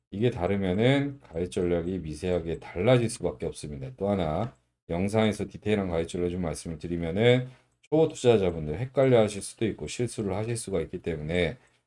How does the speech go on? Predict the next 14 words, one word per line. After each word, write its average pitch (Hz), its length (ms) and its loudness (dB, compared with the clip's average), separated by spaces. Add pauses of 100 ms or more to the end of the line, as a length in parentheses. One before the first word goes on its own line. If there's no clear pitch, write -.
(180)
부득이하게 101 720 4
영상에서 82 640 -4 (520)
디테일한 98 340 2
가이드 78 220 -4
전략 87 260 0
좀 85 120 -6
말씀을 78 360 -6
드리기 80 300 -8
어렵다는 90 560 0
점 73 220 -6 (400)
양해 104 240 2
말씀을 113 380 2
좀 82 200 -8
드리겠고요. 80 680 -6